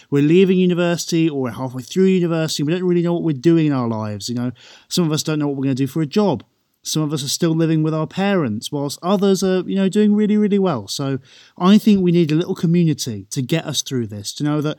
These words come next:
even though we don't know what we're doing,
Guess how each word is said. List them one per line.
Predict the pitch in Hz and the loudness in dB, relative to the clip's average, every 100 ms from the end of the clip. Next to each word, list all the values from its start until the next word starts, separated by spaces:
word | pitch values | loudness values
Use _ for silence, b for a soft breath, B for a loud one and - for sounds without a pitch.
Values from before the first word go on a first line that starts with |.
| b b b b b - | b b b b b 2
even | 196 190 185 | 4 4 4
though | 175 175 170 | 4 4 4
we | 151 160 170 160 | 2 2 4 4
don't | 185 180 | 2 4
know | 175 | 4
what | 165 220 160 | 4 2 0
we're | 135 | -2
doing, | 120 117 151 | -2 -2 -4